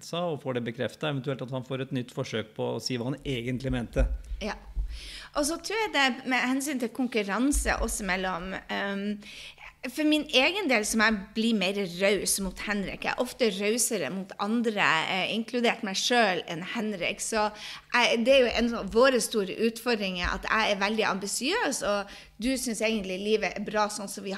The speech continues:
Speaker 2: har det. Så jeg vil ikke kalle det en, en sånn konkurranse, men jeg vil mer, jeg vil større, jeg vil bedre, jeg vil hjelpe flere, jeg vil ha, jeg vil ha mer påvirkningskraft, mens du er mer happy der vi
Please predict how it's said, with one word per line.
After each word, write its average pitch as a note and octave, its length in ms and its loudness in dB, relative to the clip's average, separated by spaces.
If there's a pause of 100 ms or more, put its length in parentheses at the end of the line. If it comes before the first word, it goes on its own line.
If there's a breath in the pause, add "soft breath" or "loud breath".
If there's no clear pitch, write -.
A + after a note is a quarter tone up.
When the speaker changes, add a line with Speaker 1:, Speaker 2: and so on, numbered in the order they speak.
Speaker 2:
har G#3 260 4
det. - 160 0 (240 loud breath)
Så C#4 140 -2
jeg C4+ 80 2
vil C#4+ 80 2
ikke D#4+ 160 -4
kalle E4 180 2
det A3+ 240 2
en, A3+ 80 2 (160)
en A3+ 80 0
sånn A3 220 0
konkurranse, B3 760 0
men F#3+ 140 -6
jeg C#4 340 -2
vil D4 240 4
mer, C4 400 6
jeg F#3+ 160 0
vil C4 160 0
større, C#4 460 4
jeg F#3 100 -4
vil A3+ 240 -2
bedre, B3+ 380 2
jeg G#3+ 160 2
vil A#3+ 100 2
hjelpe B3+ 360 2 (100)
flere, B3+ 340 4
jeg G3 220 6
vil A#3 100 2
ha, A#3+ 80 6 (460 loud breath)
jeg B3 100 2
vil C4 80 4
ha B3 80 4
mer B3 180 4 (140)
påvirkningskraft, D4+ 1040 2
mens D4 160 -4
du C5+ 120 2 (120)
er B3+ 160 -2 (160)
mer C#4 160 4 (160)
happy G#3+ 400 0
der A3 240 4
vi A#3+ 220 0